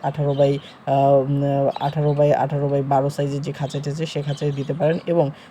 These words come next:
ওদের জন্য ভালো একটি এনভায়রনমেন্ট ক্রিয়েট করতে হবে যাতে করে ওরা ওদের পরিবেশটা পছন্দ করে এবং সেই পরিবেশে ওরা নিয়মিত ব্রিডিং করে,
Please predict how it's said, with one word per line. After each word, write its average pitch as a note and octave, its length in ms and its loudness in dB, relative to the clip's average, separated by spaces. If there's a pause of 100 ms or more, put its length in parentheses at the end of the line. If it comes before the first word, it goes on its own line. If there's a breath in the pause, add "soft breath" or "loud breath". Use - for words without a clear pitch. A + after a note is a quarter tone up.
(100 loud breath)
ওদের C#3+ 300 2
জন্য D3+ 220 2
ভালো C#3+ 280 2
একটি D3 180 -4
এনভায়রনমেন্ট D3+ 580 2
ক্রিয়েট C#3 240 -2
করতে D3+ 240 -8
হবে C3 260 -2
যাতে C#3+ 240 -2
করে D3 220 2
ওরা C#3 260 2
ওদের C#3 300 0
পরিবেশটা C#3+ 520 -2
পছন্দ D#3 340 0
করে E3 240 2 (320 loud breath)
এবং C#3 220 0
সেই D3+ 240 0
পরিবেশে E3+ 420 0
ওরা D3+ 180 2
নিয়মিত C#3+ 340 -2
ব্রিডিং C3 360 -4
করে, B2+ 220 -2